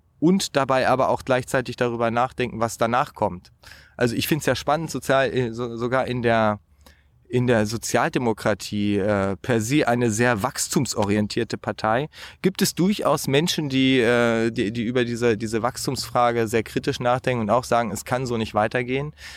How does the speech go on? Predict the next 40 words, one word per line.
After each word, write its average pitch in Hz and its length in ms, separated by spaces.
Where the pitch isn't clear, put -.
Äh, 117 320
wohl 117 320
wissentlich, 131 520
dass, - 340
äh, 110 340
wir 117 160
im 123 80
Moment 123 320
vielleicht, 123 360
äh, 110 420
zum 113 160
Beispiel 104 680
wie - 0
die 117 80
Erneuerbaren 120 680
noch 120 140
zum 113 240
Wachsen 120 360
bringen 147 340
müssen 139 380
und 113 320
den 110 100
ganzen, 117 340
äh, 113 240
Green 123 220
Technology 131 540
Bereich 117 280
noch 120 120
zum 110 180
Wachsen 113 240
bringen 120 240
müssen. 127 200
Aber 85 200
auch - 80
das - 180
kann 107 140
ja 80 80
nicht 80 160
endlos - 260
funktionieren. 101 480